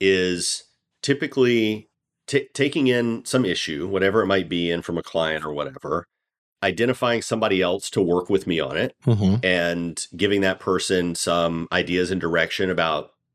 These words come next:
Speaker 1: what we need to do from here going forward, and then, you know, iterating on drafts before we reach a final product. There are a bunch of different variations on that, right? Like, the draft might be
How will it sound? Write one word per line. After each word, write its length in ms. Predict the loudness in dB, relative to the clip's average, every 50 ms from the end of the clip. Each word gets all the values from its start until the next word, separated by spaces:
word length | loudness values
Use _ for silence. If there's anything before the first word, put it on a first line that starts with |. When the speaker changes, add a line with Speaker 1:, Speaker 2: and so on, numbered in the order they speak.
| _ _ _ _ _ _ _ -4
Speaker 1:
what 340 | 0 2 2 2 0 -4 _ _ _ _ -14
we 180 | -6 -2 0 2
need 200 | 2 0 -2 -4
to 80 | -10
do 460 | -12 -6 -4 -4 -4 -2 -4 -6 -8 -8
from 200 | -6 -6 -6 -4
here 220 | -2 -2 -2 0
going 280 | 0 -2 -2 -2 -2 -4
forward, 480 | -2 -2 -2 0 0 -2 -2 -4 -6 _ _ _ _ _ _ -2
and 640 | 0 2 2 2 2 2 0 -2 -4 -6 -8 -10 -12 _ -14
then, 540 | -4 2 2 4 4 4 2 2 0 -2 -4 _ _ _ _ _ _ _ _ -6
you 100 | -2 -2
know, 100 | -2 0 0
iterating 480 | 0 0 2 2 2 2 2 0 0
on 200 | 0 -2 -2 -4
drafts 800 | -2 0 0 2 0 0 -4 -8 -18 -16 -10 -6 -6 -6 -6 -8 _ _ _ _ _ _ _ _ -4
before 540 | -4 -2 0 2 4 4 4 4 2 0 -6
we 160 | -2 -2 0
reach 340 | 2 2 0 -2 -2 -4 -6 -6
a 80 | -10
final 320 | -6 -4 -2 -2 -2 -4 -4
product. 500 | -4 -4 -4 -4 -6 -8 -12 -16 -20 _ _ _ -10
There 200 | 0 0 2 4
are 60 | 4
a 60 | 2 2
bunch 200 | 0 -2 -2 -4
of 80 | -4
different 360 | -4 -4 -2 -2 -4 -2 0
variations 720 | 0 0 2 2 0 -2 -2 -4 -4 -4 -4 -6 -6 -6 -6
on 140 | -6 -6 -4
that, 220 | -6 -6 -4 -2
right? 200 | 0 0 0 0
Like, 200 | 0 -2 -4 -4
the 80 | -6 -4
draft 360 | -2 0 0 0 -2 -4 -4
might 240 | -4 -4 -4 -4 -4
be 320 | -4 -4 -4 -4 -6